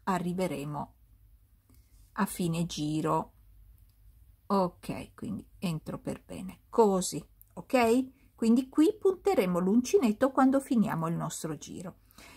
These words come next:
E partiamo con tre catenelle. Ok, il giro numero sei parte con tre maglie alte, compresa la prima che fa parte dell'angolo, quindi uno,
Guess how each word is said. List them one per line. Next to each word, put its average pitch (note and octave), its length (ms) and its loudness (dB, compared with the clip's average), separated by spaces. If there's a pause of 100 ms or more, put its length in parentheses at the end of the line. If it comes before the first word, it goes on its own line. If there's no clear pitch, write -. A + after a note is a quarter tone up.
(160)
E B4 120 2
partiamo E3+ 680 2
con C#4 380 8 (200)
tre G#3+ 240 -2
catenelle. G#3+ 760 -4 (1800)
Ok, D#4 460 2
il C4 180 6
giro A4+ 280 6
numero F4 320 0
sei E4+ 340 2
parte G#3 460 2
con D4+ 260 -2
tre A3 200 0
maglie G3+ 360 2
alte, D#3 400 -6
compresa E3 640 -4
la F#3 100 -2
prima E3+ 560 -2 (420)
che F3 320 -2
fa G#3 200 0
parte D3+ 400 -4
dell'angolo, D#3+ 680 -4
quindi E3 440 0
uno, F#3 600 2